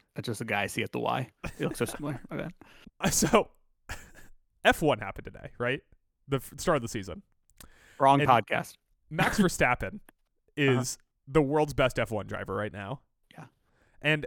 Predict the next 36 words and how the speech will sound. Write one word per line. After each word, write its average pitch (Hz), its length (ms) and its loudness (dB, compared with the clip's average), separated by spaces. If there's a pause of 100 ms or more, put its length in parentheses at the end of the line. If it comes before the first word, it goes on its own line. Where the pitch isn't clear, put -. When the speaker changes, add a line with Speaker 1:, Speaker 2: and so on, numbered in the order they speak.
Speaker 2:
the 147 140 0
other 214 100 4
thing 165 100 -2
about 123 120 -4
Max 120 180 -6
Verstappen 113 460 -6
is 104 340 -8 (260)
that 127 100 0
he 147 100 0
is 135 120 0
the 143 100 0
least 160 240 -2
charismatic 139 500 2
human 117 280 -4
on 107 80 -2
the 107 60 -4
face 101 240 -8
of 98 60 -10
the - 60 -12
planet. - 300 -14 (320)
Like, 156 260 2 (420)
he's 214 280 2
like 262 320 0 (560)
the 151 160 2
scenes 175 360 0
in 160 80 2
Shoresy 135 460 2
when 147 140 -2
they're 131 100 2
talking 143 540 -4 (500)
to 151 80 0
the 123 80 -4
camera. 120 420 -4 (480)
Speaker 1:
Mm-hmm. 107 140 -6 (280)
Speaker 2:
He's - 100 -20
like, 110 120 -6